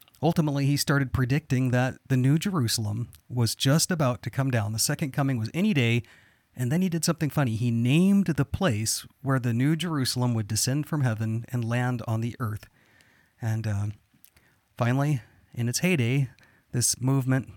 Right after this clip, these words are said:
well, it peaked around one hundred and fifty-six A D. And it persisted for a few hundred years until finally one of the emperors basically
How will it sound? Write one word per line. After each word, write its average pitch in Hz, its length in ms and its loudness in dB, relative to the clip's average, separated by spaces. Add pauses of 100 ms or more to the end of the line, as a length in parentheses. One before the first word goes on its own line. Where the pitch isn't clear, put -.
(140)
well, 117 180 -2
it - 120 -10
peaked 151 300 2
around 123 460 2 (380)
one 135 160 2
hundred 131 260 2
and 123 100 -2
fifty-six - 680 -2 (300)
A 117 120 -2
D. 107 240 -6 (1040)
And 110 180 0
it 113 160 -6
persisted 131 500 -2
for 120 160 -2
a 120 60 0
few 135 200 -2
hundred 131 280 2
years 110 340 -2
until 113 240 -4
finally 113 460 -2 (400)
one 113 140 -2
of 113 60 0
the 117 80 2
emperors 113 380 -2
basically 113 460 -8